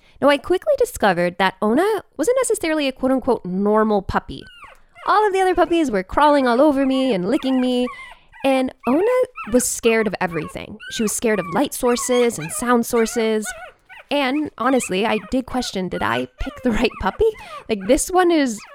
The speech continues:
this one seems pretty complicated. You know, she's scared of everything and, you know, she won't let me touch her belly. I, I thought maybe there could have been a developmental issue that she had, and I was a little bit concerned that, hmm, this dog doesn't seem normal.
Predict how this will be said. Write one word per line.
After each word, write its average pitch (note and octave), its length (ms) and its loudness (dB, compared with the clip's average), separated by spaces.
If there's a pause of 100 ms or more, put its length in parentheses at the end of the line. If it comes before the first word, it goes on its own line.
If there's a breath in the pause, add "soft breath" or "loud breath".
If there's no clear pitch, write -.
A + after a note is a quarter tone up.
this A#3 180 -4
one E4+ 140 2
seems E4 260 0
pretty B3 300 -2 (140)
complicated. - 680 -2
You F#3 80 -6
know, F#3 80 0
she's G3+ 280 -2
scared - 480 -2
of G#3+ 80 0
everything G#3 440 0
and, E3+ 160 -2 (320 loud breath)
you F#3+ 60 -4
know, E3+ 100 -2
she - 140 -6
won't A3 180 0
let G3+ 140 -2
me F#3+ 80 -6
touch - 260 -6
her F#3 80 -2
belly. F#3+ 360 0
I, E3 100 -2 (180)
I F#3+ 60 -8
thought - 160 0
maybe G3 260 -2
there A#3+ 240 0
could - 140 -6
have A3+ 60 -2
been A#3+ 120 2
a A#3 60 0
developmental B3+ 640 0
issue G3+ 320 -2
that F#3 160 -2
she F#3 140 -8
had, E3 320 -2
and F3 80 -4
I F3+ 40 -2
was F#3 140 -2
a F#3 60 -4
little G3 160 0
bit F3+ 140 -4
concerned A3+ 560 -2
that, F3 220 -6 (500 soft breath)
hmm, G3+ 540 2
this - 400 -4 (140)
dog C4 320 2
doesn't B3+ 280 0
seem A3+ 360 -2 (260)
normal. F#3 540 -6